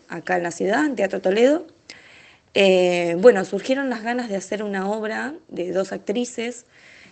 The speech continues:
y fue ahí que comenzamos como la búsqueda de una obra de autor que nos llamara la atención. Eh, por medio de un colega conocimos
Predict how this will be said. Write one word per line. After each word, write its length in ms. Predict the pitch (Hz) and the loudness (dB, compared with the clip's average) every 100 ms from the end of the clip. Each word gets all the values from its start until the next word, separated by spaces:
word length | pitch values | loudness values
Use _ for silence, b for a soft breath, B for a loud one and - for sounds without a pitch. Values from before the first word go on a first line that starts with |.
| b | b
y 360 | - 170 156 | 2 4 4
fue 180 | 147 185 | 4 4
ahí 120 | 180 185 | 4 4
que 120 | 196 | 0
comenzamos 920 | 175 160 156 175 175 170 160 - - - _ | -2 -2 -2 -2 -2 -2 -4 -8 -20 -20 _
como 220 | 151 151 | -10 -6
la 140 | 147 147 | -2 2
búsqueda 580 | 180 180 165 156 165 | 0 2 0 2 0
de 80 | 165 | -2
una 320 | 151 156 156 | -4 -4 -2
obra 220 | 170 170 156 | 0 0 2
de 100 | 151 | 0
autor 480 | 147 196 190 196 | 0 4 4 4
que 420 | 196 156 143 139 - | 0 -4 -4 -8 -10
nos 160 | 151 147 | -10 -8
llamara 240 | 156 165 | -2 0
la 80 | 156 | 0
atención. 580 | 151 156 156 226 214 233 B B B B B B B _ | -2 -6 2 2 2 -4 B B B B B B B _
Eh, 840 | 180 170 165 156 151 151 151 147 143 | 4 8 8 6 2 -2 -4 -4 0
por 160 | 175 170 | 2 4
medio 240 | 190 185 | 6 6
de 80 | 180 | 6
un 160 | 180 | 2
colega 480 | 175 185 233 247 254 | 6 8 8 6 4
conocimos 840 | - 180 170 165 190 185 180 - | 0 -2 -2 -2 -2 0 -2 -6